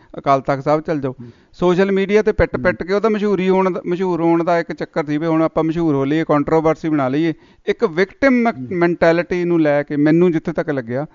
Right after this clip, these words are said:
Speaker 1: ਵਿਕਟਿਮ ਬਣ ਕੇ
Speaker 2: ਹੂੰ।
Speaker 1: ਮਸ਼ਹੂਰ ਹੋਣਾ ਚਾਹੁੰਦੀ ਆ ਉਹ। ਠੀਕ ਹੈ, ਦੂਜੇ ਪਾਸੇ ਜਿਹੜੇ ਸਿੰਘ ਆ, ਹੈਂ, ਉਹ ਵੀ ਮਸ਼ਹੂਰ ਹੀ ਹੋਣਾ ਚਾਹੁੰਦੇ ਆ ਵੀ ਤੁਸੀਂ ਬਾਅਦ ਦੇ ਵਿੱਚੋਂ ਜਾਓ
Speaker 2: ਹੂੰ।
Speaker 1: ਵੀ ਬੀਬੀ, ਜਿੱਦਾਂ ਤੁਹਾਨੂੰ ਨਹੀਂ ਸੀ ਕਿਹਾ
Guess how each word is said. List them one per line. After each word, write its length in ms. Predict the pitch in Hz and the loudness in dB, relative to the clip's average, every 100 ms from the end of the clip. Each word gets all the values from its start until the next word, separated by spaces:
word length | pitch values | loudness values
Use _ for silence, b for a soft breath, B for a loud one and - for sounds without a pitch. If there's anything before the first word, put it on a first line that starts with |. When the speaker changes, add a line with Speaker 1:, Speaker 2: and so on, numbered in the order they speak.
| b b _ | b b _
Speaker 1:
ਵਿਕਟਿਮ 480 | 147 180 - 240 220 | 0 0 2 0 2
ਬਣ 240 | 175 165 165 | 4 4 4
ਕੇ 240 | 190 156 | -2 -6
Speaker 2:
ਹੂੰ। 60 | 117 - | -8 -4
Speaker 1:
ਮਸ਼ਹੂਰ 320 | 170 165 196 156 | 2 4 6 4
ਹੋਣਾ 260 | 151 156 | 4 2
ਚਾਹੁੰਦੀ 320 | 143 120 143 | 0 -2 -2
ਆ 100 | 131 | -4
ਉਹ। 120 | 110 101 b b b - | -6 -10 b b b -4
ਠੀਕ 140 | 165 | -2
ਹੈ, 60 | 202 | -2
ਦੂਜੇ 320 | 156 170 208 | -2 4 4
ਪਾਸੇ 260 | 208 208 196 | 4 2 -2
ਜਿਹੜੇ 220 | 208 220 | -2 -2
ਸਿੰਘ 320 | 190 185 220 | -2 -2 -2
ਆ, 120 | 208 b b b 190 | -4 b b b -8
ਹੈਂ, 80 | - | -4
ਉਹ 100 | 170 | 0
ਵੀ 100 | 190 | 2
ਮਸ਼ਹੂਰ 320 | 233 202 226 175 | 2 2 2 2
ਹੀ 100 | 165 | 4
ਹੋਣਾ 220 | 165 165 | 6 4
ਚਾਹੁੰਦੇ 340 | 165 175 190 | 2 0 0
ਆ 100 | 165 151 | -2 -4
ਵੀ 60 | 175 | -6
ਤੁਸੀਂ 260 | 175 202 | -4 -6
ਬਾਅਦ 280 | 165 147 170 | 0 0 0
ਦੇ 100 | 196 | -2
ਵਿੱਚੋਂ 260 | 190 202 175 | -4 -4 0
ਜਾਓ 160 | 147 | 0
Speaker 2:
ਹੂੰ। 60 | 139 | 0
Speaker 1:
ਵੀ 80 | 160 | -2
ਬੀਬੀ, 360 | 151 165 170 143 | -4 -2 -6 -2
ਜਿੱਦਾਂ 280 | 165 180 160 b b - | 2 2 0 b b -2
ਤੁਹਾਨੂੰ 280 | 180 180 208 | 2 2 2
ਨਹੀਂ 120 | 214 | 2
ਸੀ 120 | 233 | 2
ਕਿਹਾ 280 | 226 226 | 2 2